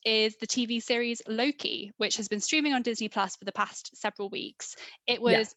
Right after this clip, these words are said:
Speaker 1: created by Michael Waldron, directed by English director Kate Herron,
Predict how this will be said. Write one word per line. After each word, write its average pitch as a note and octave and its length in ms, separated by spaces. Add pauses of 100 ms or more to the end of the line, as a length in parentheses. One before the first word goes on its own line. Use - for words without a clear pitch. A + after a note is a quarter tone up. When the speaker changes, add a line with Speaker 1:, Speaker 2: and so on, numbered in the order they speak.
Speaker 1:
created D4 540
by A3 260
Michael A3 400
Waldron, G3+ 540 (120)
directed A3+ 600
by A3 120
English A#3+ 360
director G#3 420
Kate - 300
Herron, G3+ 320